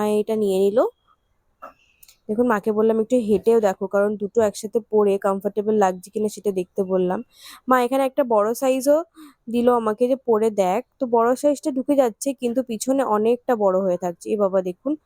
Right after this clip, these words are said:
তো এটা ভালো লাগছে না। But এই আমার যে সাইজটা লাগে,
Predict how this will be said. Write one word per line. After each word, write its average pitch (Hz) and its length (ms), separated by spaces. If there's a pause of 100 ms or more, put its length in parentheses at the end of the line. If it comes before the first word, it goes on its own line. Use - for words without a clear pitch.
(400)
তো - 140
এটা 262 140
ভালো 233 260
লাগছে 180 420
না। 175 140 (600)
But 240 120
এই 254 240
আমার 214 280
যে 240 140
সাইজটা 220 460
লাগে, 196 260